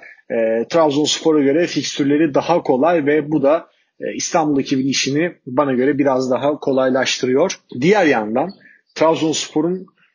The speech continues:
Galatasaray ile oynayacağı maçta gerçekten hem Bordo Mavililer için hem Sarı Kırmızılar için hem şampiyonluk yarışı için ve tabii ki de ilk dört zirve yarışı için de, e, ciddi bir önem teşkil ediyor.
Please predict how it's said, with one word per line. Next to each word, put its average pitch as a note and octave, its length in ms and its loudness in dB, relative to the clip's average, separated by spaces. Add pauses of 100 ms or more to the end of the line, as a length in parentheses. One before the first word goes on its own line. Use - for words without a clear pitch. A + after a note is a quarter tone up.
(280)
Galatasaray D#3+ 580 0
ile D3 80 2
oynayacağı B2 460 0
maçta C#3+ 460 -2
gerçekten C3+ 640 -2
hem D#3+ 280 -4 (600)
Bordo E3+ 280 2
Mavililer E3 480 0
için D#3 280 -4
hem D#3 180 -6
Sarı D#3+ 260 0
Kırmızılar F3+ 540 0
için F3+ 480 -2 (280)
hem G3+ 200 -2
şampiyonluk G3+ 580 0
yarışı E3+ 280 0
için F#3+ 260 0
ve F#3+ 80 2
tabii E3+ 280 0
ki D#3+ 140 2
de D3+ 80 2
ilk E3 300 -4
dört F#3 240 2
zirve D3 380 2
yarışı E3 300 2
için C3 280 -6
de, F3+ 220 0 (340)
e, A2+ 240 0
ciddi C3+ 380 0
bir F3 80 4
önem D#3 280 2
teşkil B2 380 -2
ediyor. A2+ 520 0